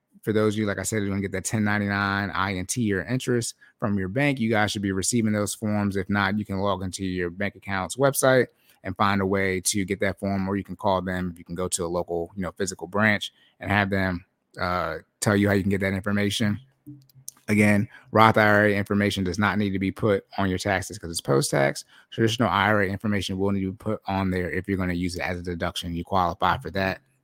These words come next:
Um, your charitable contr-, uh, your charitable donations, again, five oh one,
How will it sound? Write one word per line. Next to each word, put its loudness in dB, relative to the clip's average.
Um, 2
your 4
charitable 6
contr-, 2
uh, 2
your 2
charitable 2
donations, 2
again, 0
five 4
oh 4
one, 0